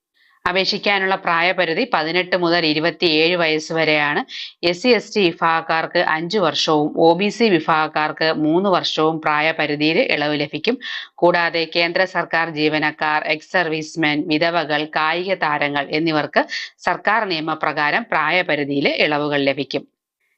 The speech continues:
ശ്രദ്ധിക്കേണ്ട മറ്റു ചില കാര്യങ്ങൾ നോക്കുകയാണെങ്കിൽ ഈ പോസ്റ്റിലേക്ക് ഡിസബിലിറ്റി കാൻഡിഡേറ്റ്സിനെ അപേക്ഷിക്കാനായിട്ട് സാധിക്കില്ല. അതുപോലെ തന്നെ യോഗ്യതകൾ, നമ്മുടെ പ്രായം, ജാതി തുടങ്ങിയവ അപേക്ഷ സമർപ്പിക്കേണ്ട അവസാന തീയതിയായ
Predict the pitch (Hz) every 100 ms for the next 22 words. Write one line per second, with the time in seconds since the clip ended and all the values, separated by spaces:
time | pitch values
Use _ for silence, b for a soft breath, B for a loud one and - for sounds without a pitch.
0 | _ - 202 202 233 226 220 202 214 214
1 | 214 208 190 196 202 180 170 180 190 170
2 | 165 165 190 - 202 202 170 170 190 180
3 | 170 220 214 175 185 196 190 208 208 185
4 | 180 175 175 180 175 165 165 175 170 165
5 | 165 156 160 160 147 156 156 156 220 B
6 | B B B - 175 170 175 170 170 170
7 | 165 170 175 170 170 170 180 165 160 156
8 | 170 165 170 170 165 165 165 160 165 160
9 | 170 185 160 160 160 160 208 175 156 180
10 | 190 190 165 165 160 165 165 156 165 156
11 | 156 156 180 180 180 165 156 165 160 156
12 | 156